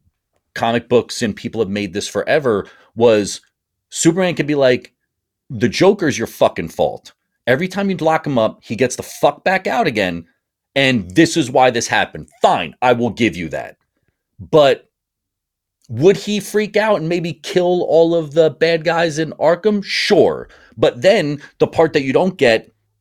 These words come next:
is after he does a bunch of these things, like, he's sitting in, um, the watchtower and, like, he's kneeling down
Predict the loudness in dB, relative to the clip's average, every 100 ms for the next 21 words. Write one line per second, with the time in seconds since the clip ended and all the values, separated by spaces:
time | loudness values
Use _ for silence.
0 | _ _ _ _ _ -4 -2 -2 -2 -2
1 | -4 0 0 0 -2 -4 -4 -8 -4 -4
2 | -2 -4 -6 -8 -6 -2 -2 -2 -6 -6
3 | -4 -4 -6 -8 -12 _ _ _ _ _
4 | -2 0 0 -2 -4 -8 -12 _ _ -4
5 | -2 0 0 -2 -4 0 2 0 -2 -4
6 | -4 -4 -6 -6 -4 -4 -2 -4 -4 -4
7 | -4 -4 -4 -6 -10